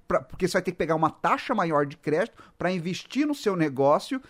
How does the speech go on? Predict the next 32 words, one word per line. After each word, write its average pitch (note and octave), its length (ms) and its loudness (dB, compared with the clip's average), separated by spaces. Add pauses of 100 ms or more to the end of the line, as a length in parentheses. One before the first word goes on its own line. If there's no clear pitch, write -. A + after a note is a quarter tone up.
(140)
e - 80 -2
aí E3+ 140 6
pode G3 240 4
espremer G3+ 500 2
a A#3+ 60 2
rentabilidade. G#3+ 880 0
E - 60 -18
se G#3+ 120 -8
espremer D#3 580 -2
a D3 40 2
rentabilidade C#3+ 580 -2 (160)
do C#3 60 -18
seu D3 160 -4
negócio, D3+ 360 0
a G#3 40 -6
operação D#3 500 -4 (140)
pode F3+ 320 -4 (260)
ali C#3+ 180 -4
correr D#3+ 240 -2
algum E3 240 -2
risco. F#3 360 -4 (260)
Então, B3 240 2
ne-, A#3 200 2
nesse A#3+ 280 0
momento, E3 460 2
a D#3+ 40 4
gente D#3+ 300 -6
tem E3 180 -4
que F3 300 -8
olhar E3 220 0
com F3+ 160 -8
carinho. F#3 560 -2